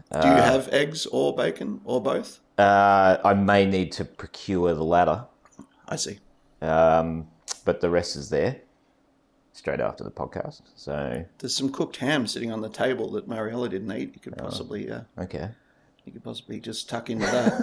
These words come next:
Speaker 2: <laughs>
Speaker 1: Ask her if she's gonna use it. Looked like she's abandoned it
Speaker 2: That's,
Speaker 1: to me.
Speaker 2: that could be my wheelhouse.
Speaker 1: Yeah,
Speaker 2: Uh,
Speaker 1: it's, <laughs> it's
Speaker 2: eating second.
Speaker 1: cooked, cooked ham.
Speaker 2: Pre-cooked ham.
Speaker 1: Yeah.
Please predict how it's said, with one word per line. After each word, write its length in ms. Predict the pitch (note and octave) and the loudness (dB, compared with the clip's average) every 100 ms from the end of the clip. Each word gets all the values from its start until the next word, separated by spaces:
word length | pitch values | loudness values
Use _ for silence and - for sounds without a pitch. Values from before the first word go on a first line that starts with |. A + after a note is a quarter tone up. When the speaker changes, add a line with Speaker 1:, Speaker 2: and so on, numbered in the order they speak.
| B3+ - | -4 -8
Speaker 2:
<laughs> 160 | - | -10
Speaker 1:
Ask 240 | - A#2+ - | -10 -8 -6
her 60 | A2 | -6
if 60 | |
she's 180 | - A2 | -6 -8
gonna 180 | A#2+ A2 | -6 -4
use 280 | A#2+ B2+ - | -2 -2 -4
it. 200 | - - | -8 -8
Looked 160 | B2+ A2 | -8 -4
like 180 | A#2 | -4
she's 360 | - - - - - | -6 -10 -12 -12 -8
abandoned 440 | G#2 A#2+ D#3+ A2 | -4 -2 -4 0
it 40 | |
Speaker 2:
That's, 180 | G#2+ - | 0 2
Speaker 1:
to 40 | A2+ | 0
me. 40 | B2 | 4
Speaker 2:
that 180 | A#2+ | 4
could 120 | - G2+ | 4 2
be 100 | F#2+ | 2
my 160 | F2 | 0
wheelhouse. 540 | D#2 D#2 E2 G#2 - - _ | -2 -2 -2 -4 -6 -20 _
Speaker 1:
Yeah, 280 | - E2+ D#2 | -4 -2 0
Speaker 2:
Uh, 40 | |
Speaker 1:
it's, 180 | - - | -2 0
<laughs> 0 | |
it's 480 | C3+ C#3 B3 F3 - | 4 4 4 2 4
Speaker 2:
eating 320 | A2 G2+ F#2+ | 4 6 2
second. 360 | - - F#2+ F#3+ | 0 4 6 6
Speaker 1:
cooked, 300 | F#3 - - - _ - | 4 2 -4 -10 _ -4
cooked 300 | G3 F#3 - | 0 0 0
ham. 300 | D#3+ D3 C3 | 0 0 2
Speaker 2:
Pre-cooked 460 | A2+ G#2+ G#2+ F2+ - | 2 2 0 -2 -2
ham. 340 | F2 E2 E2+ | 0 0 0
Speaker 1:
Yeah. 200 | A2+ F#2 | 0 -4